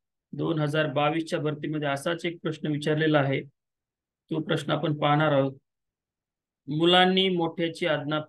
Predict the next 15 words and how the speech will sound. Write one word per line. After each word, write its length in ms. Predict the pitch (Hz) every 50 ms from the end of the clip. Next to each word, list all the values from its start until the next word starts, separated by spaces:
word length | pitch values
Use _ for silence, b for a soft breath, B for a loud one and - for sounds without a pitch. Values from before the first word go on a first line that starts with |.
| - _ -
आज्ञा 300 | 135 143 143 147 160 156
पाळावी" 520 | 156 156 151 147 151 151 147 135 131 143 147 - _ -
या 260 | - 143 147 156 151
वाक्याचा 500 | 151 143 143 143 - 147 139 - - 151
प्रकार 500 | 147 - - 135 - - 143 143 151 180 185 - - 127
ओळखा. 360 | 143 147 143 127 127 - 110 - - _ _ _ _ _ _ _ _ _ _ _ _ _ _ -
ठीक 160 | 208 202 190
आहे, 160 | 185 - - - -
तर 40 |
हे 80 | 151 147
असे 260 | 131 139 151 - 220
प्रश्न 360 | 202 - 202 196 - - 214
तुमच्या 300 | 196 190 196 190 170 196
परीक्षेमध्ये, 760 | 180 190 175 170 175 - 185 180 180 170 165 180 185 190 202 190 - _ _ _ _ _ _ _ _ _ _ _ -
अ, 240 | 127 131 131 131